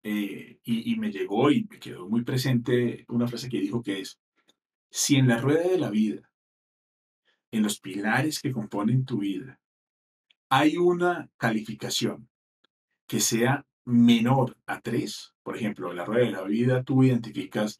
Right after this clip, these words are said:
tus finanzas, identificas tu vida familiar, identificas tu vida social, tu vida espiritual, tu vida profesional. Si en una de esas, de cero a diez, hay una que tenga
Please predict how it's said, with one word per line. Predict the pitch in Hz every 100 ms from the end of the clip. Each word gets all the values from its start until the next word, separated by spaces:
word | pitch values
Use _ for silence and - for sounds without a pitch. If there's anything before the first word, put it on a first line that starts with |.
| _ -
tus | 180
finanzas, | 147 120 110 107 107 107 - _ _ -
identificas | 110 104 - 104 104 113 -
tu | -
vida | 127 143 127
familiar, | 107 98 95 95 95 101 - - -
identificas | 107 104 - 104 120 117
tu | 92
vida | 123 147
social, | 131 - 98 92 90
tu | 117
vida | 139 131
espiritual, | - - - 98 90
tu | - 95
vida | 117 127 120 110
profesional. | - 123 - 104 - - - - - - _ _ _ -
Si | - 143
en |
una | 165 214
de | 156 131
esas, | 131 - -
de | 101
cero | - 120 131
a |
diez, | 139 110 - -
hay | 123 143
una | 151 160
que | 143
tenga | 117 123 135 135